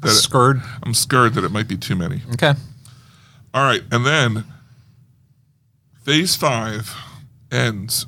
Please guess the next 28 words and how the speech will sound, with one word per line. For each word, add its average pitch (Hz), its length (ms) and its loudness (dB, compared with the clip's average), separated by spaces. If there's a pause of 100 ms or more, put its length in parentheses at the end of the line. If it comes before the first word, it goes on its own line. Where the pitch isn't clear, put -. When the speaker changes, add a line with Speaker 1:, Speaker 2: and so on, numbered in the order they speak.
Speaker 1:
with - 480 -2
the 117 80 -8
Thunderbolts 98 640 -2
on - 100 -4
July 101 280 0
twenty-sixth, 117 580 0
twenty 90 200 -2
twenty-four, 98 460 -2
in 101 60 0
theaters. 117 440 -2 (680)
Now, 107 160 -2
we've 131 140 2
been 135 120 0
talking 135 300 2
about 117 180 2
the 110 80 -12
Thunderbolts. 107 440 -4
I 107 60 -2
don't 104 120 -4
know 101 60 -4
if 101 120 -4
you 104 60 0
remember, 98 340 0
like, 98 360 -6
Hercules, 117 1000 2
Speaker 2:
Mm-hmm. 175 120 2 (240)
Speaker 1:
like, - 120 -8
all, 139 220 2